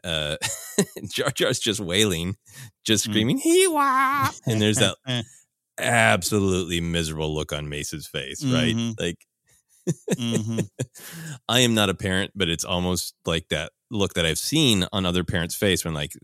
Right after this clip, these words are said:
Speaker 1: y-, it's understandable my child is upset, but man, do I wish they'd stop making that noise.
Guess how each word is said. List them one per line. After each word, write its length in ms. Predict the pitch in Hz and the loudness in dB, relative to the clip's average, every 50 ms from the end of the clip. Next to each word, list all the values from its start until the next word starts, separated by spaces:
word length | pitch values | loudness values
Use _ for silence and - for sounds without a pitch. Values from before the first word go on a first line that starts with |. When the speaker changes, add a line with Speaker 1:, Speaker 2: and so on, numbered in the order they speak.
| - - - | -20 -20 -20
Speaker 1:
y-, 340 | - 69 71 76 110 107 - - _ 76 - _ _ _ _ | -20 -18 -12 -8 -8 -8 -8 -10 _ -20 -20 _ _ _ _
it's 240 | 82 87 113 - - | -12 -10 -10 -6 -4
understandable 880 | 107 107 110 110 - - 104 98 98 101 90 101 101 101 98 101 - - | -2 0 0 0 2 2 2 2 2 2 2 4 4 4 4 2 -2 -4
my 160 | 101 92 90 | -6 -6 -4
child 300 | - - 92 92 92 90 | -2 0 2 2 2 2
is 100 | 87 90 | 0 -2
upset, 380 | 87 - - 95 85 78 76 - - | -4 -2 0 0 0 0 -2 -4 -10
but 160 | 85 78 - | -12 -10 -8
man, 460 | 87 87 85 85 82 80 80 80 80 | -6 -4 -2 -2 -2 -2 -2 -4 -4
do 120 | 76 78 | -4 -4
I 60 | 73 76 | -4 -4
wish 200 | 73 71 - - | -6 -6 -8 -8
they'd 140 | 78 71 | -8 -10
stop 240 | - - 71 71 - | -8 -8 -8 -10 -10
making 260 | 78 73 - - 71 | -12 -12 -12 -12 -12
that 140 | 67 69 67 - | -12 -12 -14 -16
noise. 260 | - - - - | -20 -20 -18 -18